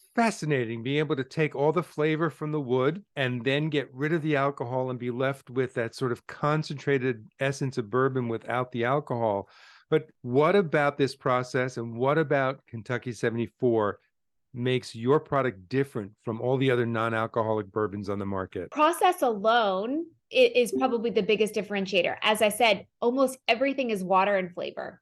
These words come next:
Speaker 2: And we wanted something that had enough heft to it and had enough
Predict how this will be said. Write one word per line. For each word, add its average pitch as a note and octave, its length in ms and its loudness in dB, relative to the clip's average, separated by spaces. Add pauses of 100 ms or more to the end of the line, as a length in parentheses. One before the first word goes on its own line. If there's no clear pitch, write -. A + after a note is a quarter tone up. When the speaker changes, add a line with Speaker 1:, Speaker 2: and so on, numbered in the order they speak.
(180)
Speaker 2:
And A#3 400 2 (120)
we C4 280 2
wanted C#4 400 2
something D4+ 360 0
that A3 100 4
had A3 260 4
enough G#3 220 2
heft - 480 -4
to D4 160 -4
it F#4+ 320 4
and G#3 100 -6
had A3+ 220 2
enough G#3+ 220 -4